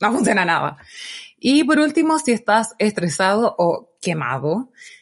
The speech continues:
en el fondo vamos a que todos los puntos anteriores tienen algo en común,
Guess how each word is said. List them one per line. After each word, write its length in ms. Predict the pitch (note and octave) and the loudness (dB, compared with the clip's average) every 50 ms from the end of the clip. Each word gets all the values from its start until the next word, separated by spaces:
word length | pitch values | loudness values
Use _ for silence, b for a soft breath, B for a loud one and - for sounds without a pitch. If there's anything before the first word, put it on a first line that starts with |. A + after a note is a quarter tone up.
| b b _ _ _ _ | b b _ _ _ _
en 100 | - F#3 | -4 -2
el 100 | F#3+ F3+ | -2 0
fondo 220 | C#3+ G3+ G3 G3+ | 0 0 0 2
vamos 220 | G3 G3 G3+ G3+ G#3 | 2 2 2 2 2
a 60 | G#3 | 2
que 140 | F#3 F#3+ F#3 | 0 0 -2
todos 260 | F#3 - A3 A3+ A3+ | -2 0 2 2 4
los 120 | A3+ A#3+ A#3 | 2 2 0
puntos 320 | A#3+ A3 A#3 A3+ A#3+ A#3+ | 0 -2 -2 0 2 2
anteriores 520 | B3 A#3 A3+ A3 - G#3+ A3 G#3+ A#3+ A3+ - | 2 2 2 2 2 2 2 2 0 -4 -2
tienen 460 | - G#3 G#3 G#3+ G#3+ A3 G#3 - - | -2 0 2 2 2 2 0 -2 -2
algo 320 | - G3 G#3 G#3+ G#3+ A3 G3 | -2 0 0 2 2 0 2
en 140 | F#3 G3 | 0 0
común, 440 | F#3+ - B3+ B3+ D4 D4 D#4 F#4 F4+ | 0 0 2 4 4 4 2 0 -4